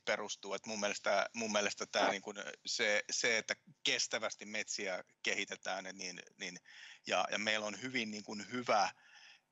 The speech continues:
hyvä tieto siitä, missä, mi-, miten meidän metsämme voivat, niin, niin se on, siihen niin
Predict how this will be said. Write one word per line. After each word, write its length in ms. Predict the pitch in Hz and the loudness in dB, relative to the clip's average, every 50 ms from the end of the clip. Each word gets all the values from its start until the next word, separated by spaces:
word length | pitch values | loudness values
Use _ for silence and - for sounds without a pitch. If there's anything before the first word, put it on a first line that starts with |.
| _ _ - | _ _ -6
hyvä 240 | 139 135 131 120 104 - | -2 2 2 2 2 0
tieto 640 | - 131 131 131 113 95 - - 90 - - - - _ _ - | 0 2 2 4 4 2 2 0 -2 -2 -4 -10 -20 _ _ -10
siitä, 500 | - - - 104 98 92 - 101 95 - - - | -8 -4 -2 -2 -2 -2 -2 -4 -6 -6 -8 -10
missä, 300 | - 104 95 - - - - - | -6 -4 -4 -4 -4 -6 -8 -10
mi-, 180 | - 113 104 - - | -10 -10 -10 -10 -10
miten 300 | 117 117 - 120 101 95 | -10 -4 -2 -2 -2 -2
meidän 220 | 95 90 90 90 | -2 -2 -2 -2
metsämme 540 | 98 95 92 92 - - 98 92 90 87 - | 0 0 -2 -2 -2 -4 -6 -6 -6 -8 -8
voivat, 500 | 98 92 90 87 85 - - - - - - - - - | -8 -6 -6 -6 -8 -8 -12 -12 -14 -14 -16 -18 -14 -10
niin, 120 | 120 95 95 | -10 -8 -6
niin 260 | 98 104 98 95 90 | -4 -4 -2 0 2
se 140 | - 135 123 | 2 2 2
on, 120 | 110 113 - | 2 0 -2
siihen 480 | - - 151 151 151 127 135 110 104 - - - | -2 0 2 2 2 2 0 -2 -4 -8 -12 -14
niin 200 | - 95 101 | -12 -12 -12